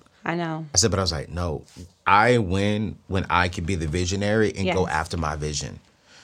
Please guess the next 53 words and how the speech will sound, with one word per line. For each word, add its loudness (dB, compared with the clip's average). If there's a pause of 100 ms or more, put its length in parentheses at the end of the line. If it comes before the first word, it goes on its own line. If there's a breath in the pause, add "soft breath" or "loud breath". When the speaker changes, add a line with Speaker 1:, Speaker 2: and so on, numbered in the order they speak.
(380 soft breath)
Speaker 2:
I 8
will 2
win 2
even 6
better 4
if -2
I 4
can -4
put -2
someone -2
in 2
that 2
chair 2 (560 soft breath)
who 8
can 2
see 4
my 2
vision 0
and 0
be 2
like, -2
'All 6
right, 0
cool. -2 (160)
Let 2
me -2
help -2
that -4
vision -2
be -4
better.'" -4
Speaker 1:
Yeah. -10
Speaker 2:
That's -10
why 0
I 2
brought 0
on 2
my 2
boy 0
C -2
J. -8
He's -12
been -4
rocking 0
me -2
for -8
years. -6 (520 loud breath)
Um, 0 (920)
I'm 8
not 6
the 4
best 2
writer. 0